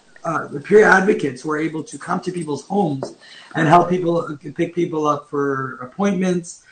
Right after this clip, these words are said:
help people get connected to services, and just even hang out with some of our clients if need be, and, and a variety of services in that way.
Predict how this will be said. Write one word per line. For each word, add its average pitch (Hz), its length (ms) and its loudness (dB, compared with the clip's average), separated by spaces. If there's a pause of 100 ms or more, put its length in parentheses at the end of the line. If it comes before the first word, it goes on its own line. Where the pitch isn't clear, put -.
(180)
help 165 140 -2
people 160 220 2
get 151 180 -2
connected 151 400 -2
to 139 80 -8
services, 160 800 -2
and 160 140 -6
just 214 240 2
even 190 240 0
hang 165 240 -4
out 160 180 0
with 139 160 -4
some 143 240 -10
of 139 80 -8
our 127 160 -10
clients 165 460 -8
if - 120 -14
need 127 280 -14
be, 185 320 -4 (440)
and, 160 280 4
and 151 180 -4
a 165 80 2
variety 170 540 8
of 139 80 0
services 131 560 -4
in 135 100 -6
that 127 260 -6
way. 98 280 -16